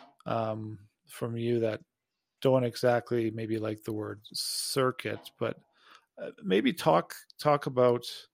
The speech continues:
so I don't continue to sound like a moron, um, how you think about psychedelics, um, as a, as a treatment modality over the next five to ten years,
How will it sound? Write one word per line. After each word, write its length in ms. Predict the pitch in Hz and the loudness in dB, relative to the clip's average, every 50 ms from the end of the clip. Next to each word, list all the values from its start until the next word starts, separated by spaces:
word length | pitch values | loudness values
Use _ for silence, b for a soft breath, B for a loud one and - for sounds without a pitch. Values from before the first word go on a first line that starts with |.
| _ b b b b b b b b _ - | _ b b b b b b b b _ -10
so 180 | - - 131 | -6 -2 2
I 120 | 123 127 131 | 4 4 4
don't 160 | 131 123 - | 4 2 0
continue 420 | - 113 - - 127 120 117 113 | -4 -10 -8 -6 -6 -4 -4 -4
to 60 | 107 - | -4 -2
sound 180 | - 123 120 | -2 -2 -2
like 100 | 113 107 | -2 -4
a 60 | 107 | -6
moron, 640 | 110 113 113 117 120 120 123 120 117 113 113 110 113 - - - - | -6 -4 -2 -2 0 2 2 2 2 0 -4 -6 -8 -12 -14 -12 -10
um, 480 | 117 117 113 110 110 110 110 110 110 _ _ _ _ _ _ _ _ _ _ _ _ _ _ | -8 -8 -8 -8 -10 -10 -12 -12 -14 _ _ _ _ _ _ _ _ _ _ _ _ _ _
how 200 | - - 139 151 | -2 2 4 6
you 160 | 165 165 156 151 | 6 6 4 2
think 260 | - - 151 135 - | 2 -2 -4 -2 -2
about 200 | 117 117 117 110 | 0 2 0 0
psychedelics, 1000 | - - 127 117 107 117 107 113 117 113 110 113 110 - - - - - - - _ _ _ _ _ _ _ _ _ _ _ _ - - | 0 0 0 0 0 0 0 2 2 2 4 2 0 -2 -2 -2 -2 -2 -2 -4 _ _ _ _ _ _ _ _ _ _ _ _ -12 -6
um, 560 | 143 151 139 127 120 117 117 113 117 127 139 - - _ _ _ _ _ _ _ _ - | -2 2 2 4 4 2 0 -4 -6 -10 -12 -14 -16 _ _ _ _ _ _ _ _ -2
as 220 | - 135 120 117 | 0 0 2 2
a, 140 | 127 - - | 0 -2 0
as 120 | 131 117 | -2 -2
a 80 | 120 113 | -2 -2
treatment 380 | - - 139 139 135 127 123 120 | -4 -2 -4 -4 -4 -4 -4 -2
modality 800 | 120 120 113 110 117 113 117 117 117 113 107 110 110 113 113 113 | -2 -2 -2 -2 -2 0 0 0 0 0 0 -2 -2 -2 -2 -4
over 180 | 110 110 110 | -4 -4 -4
the 100 | 110 113 | -4 -6
next 140 | 113 107 - | -6 -8 -6
five 220 | - 117 110 110 | -4 -2 -2 -2
to 80 | 107 110 | -2 -6
ten 260 | - - 117 113 110 | -8 -6 -6 -6 -6
years, 560 | 110 110 110 107 107 107 107 104 - - - | -6 -6 -6 -6 -6 -6 -4 -4 -4 -4 -6